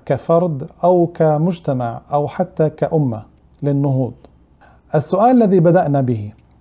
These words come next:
طبعا أجبنا عن، آه، السؤال الأول عن تعريف العقل وكيف يعمل، وطبعا أوجزنا في ذلك قدر الإمكان.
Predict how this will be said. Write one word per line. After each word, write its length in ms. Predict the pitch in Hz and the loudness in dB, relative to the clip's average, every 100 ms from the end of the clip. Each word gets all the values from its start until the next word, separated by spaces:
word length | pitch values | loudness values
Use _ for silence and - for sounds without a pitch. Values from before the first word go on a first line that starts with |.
| _ _ _ _ _ _ _ _ | _ _ _ _ _ _ _ _
طبعا 400 | 180 139 139 185 196 | 0 0 0 -2 -2
أجبنا 420 | 147 160 143 135 | 2 2 2 -2
عن، 300 | 127 135 143 - _ | -2 -4 -6 -10 _
آه، 300 | 139 135 135 | -8 -6 -8
السؤال 340 | - - 139 135 | -10 -2 0 0
الأول 400 | 131 127 165 165 | -2 0 0 0
عن 200 | 139 131 | -4 -2
تعريف 420 | 127 135 147 - | -2 0 -2 -4
العقل 580 | 117 143 - 170 180 165 | -2 -2 0 0 0 -4
وكيف 720 | 135 135 127 123 131 151 139 143 | -4 -2 -2 -4 -2 -4 -2 -2
يعمل، 520 | 131 139 143 143 147 - | 0 0 0 -4 -8 -10
وطبعا 1300 | 143 147 139 139 151 - _ _ - 151 120 131 175 - | -2 0 0 -2 -6 -14 _ _ -6 -4 -2 -6 -8 -6
أوجزنا 460 | 135 135 147 135 127 | -4 0 0 -2 -6
في 180 | 131 | -6
ذلك 440 | 120 127 139 156 - | -4 -4 -4 -6 -4
قدر 220 | 160 143 | -4 -2
الإمكان. 720 | 123 - 123 - 127 156 170 | -4 -8 -10 -8 -6 -4 -6